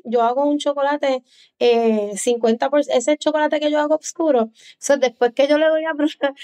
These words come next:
<laughs> después que yo le doy a probar a la gente que me dice, "No, que el milk",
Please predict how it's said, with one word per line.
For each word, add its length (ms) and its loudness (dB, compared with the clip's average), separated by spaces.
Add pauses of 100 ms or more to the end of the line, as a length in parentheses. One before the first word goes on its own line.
<laughs> 180 -20
después 300 0
que 100 2
yo 120 0
le 100 2
doy 160 -2
a 100 0
probar 280 0
a 100 2
la 140 -4
gente 440 -2
que 120 0
me 100 -2
dice, 260 -2
"No, 380 -4
que 100 -4
el 160 -2
milk", 360 -4